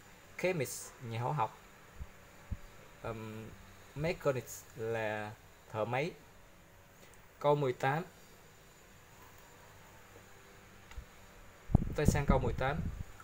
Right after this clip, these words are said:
All the houses in our village will be heated by solar energy. All the houses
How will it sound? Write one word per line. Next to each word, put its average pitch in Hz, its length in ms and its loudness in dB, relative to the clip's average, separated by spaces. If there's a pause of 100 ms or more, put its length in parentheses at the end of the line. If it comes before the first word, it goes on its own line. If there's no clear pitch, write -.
(380)
All 165 160 12 (100)
the 165 60 8 (120)
houses 165 680 4 (260)
in 156 200 4
our 160 460 4 (580)
village 170 420 4 (220)
will 175 320 4
be 156 240 2 (640)
heated 185 400 2 (720)
by 143 220 8
solar 135 640 8
energy. 160 520 0 (680)
All 180 200 10 (100)
the 160 60 4
houses 160 800 2